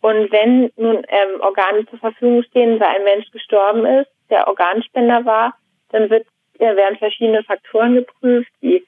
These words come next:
Körpergröße, dann natürlich auch, ähm, Blutgruppe. Also es gibt einfach einige Faktoren, die da übereinstimmen müssen. Und dann wird einfach geschaut, welche Menschen auf der Liste am besten zu diesen Faktoren passen. Und wenn alles übereinstimmt, dann,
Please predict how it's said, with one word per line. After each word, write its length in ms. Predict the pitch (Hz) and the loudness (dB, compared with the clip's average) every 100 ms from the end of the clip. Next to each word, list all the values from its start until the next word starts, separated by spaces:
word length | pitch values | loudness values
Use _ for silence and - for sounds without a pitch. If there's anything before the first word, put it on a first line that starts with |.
| _ _ _ | _ _ _
Körpergröße, 1200 | - 196 196 202 - 208 202 208 - 202 196 190 _ _ _ - | -4 -2 0 -2 0 0 0 -2 -2 2 2 0 _ _ _ -8
dann 100 | 185 | -2
natürlich 560 | 175 - 202 202 - | -2 0 0 0 0
auch, 260 | 180 175 - | -2 -2 -4
ähm, 320 | - 170 170 180 | -4 -4 -6 -6
Blutgruppe. 720 | 208 233 - - 214 - 220 196 | -2 -2 -4 -4 -6 0 0 0
Also 220 | 196 190 | 0 -2
es 100 | 196 | -6
gibt 140 | - - | -8 -8
einfach 220 | 196 196 | -6 -4
einige 320 | 196 202 202 | -4 0 -2
Faktoren, 400 | - 196 - 214 | -4 -12 -4 0
die 80 | 202 | 2
da 200 | 196 170 | 2 2
übereinstimmen 920 | 196 180 - - 202 220 - 269 240 | -2 -4 -8 -4 -2 -2 -2 -2 0
müssen. 300 | 240 240 240 | 0 -2 -4
Und 180 | 214 196 | -4 -4
dann 220 | 180 190 214 | -2 -2 -2
wird 120 | 220 | -2
einfach 280 | 202 208 - | -4 -6 -8
geschaut, 400 | 226 - 208 196 | -8 -2 -2 0
welche 260 | 190 196 220 | 0 -2 -2
Menschen 340 | 208 214 - | -4 -4 -8
auf 140 | 202 | -8
der 160 | - 196 | -2 0
Liste 480 | 196 220 - 208 202 - _ _ _ _ _ _ _ | 0 -2 -2 0 0 -4 _ _ _ _ _ _ _
am 160 | 208 | -4
besten 420 | 196 190 220 - - | 0 0 -2 -12 -14
zu 80 | 196 | -6
diesen 300 | 190 185 190 | -4 -4 -6
Faktoren 380 | 202 - 202 190 | -10 -6 -6 -4
passen. 440 | 202 190 - 151 | -4 -4 -8 -12
Und 240 | - 160 - - _ _ _ _ _ | -10 -12 -14 -20 _ _ _ _ _
wenn 420 | 202 233 277 294 _ | 0 2 0 -2 _
alles 280 | 220 226 220 | -2 0 0
übereinstimmt, 800 | 240 - 190 208 - 262 247 247 | -4 -2 -2 -4 -4 -2 0 0
dann, 160 | 214 | -2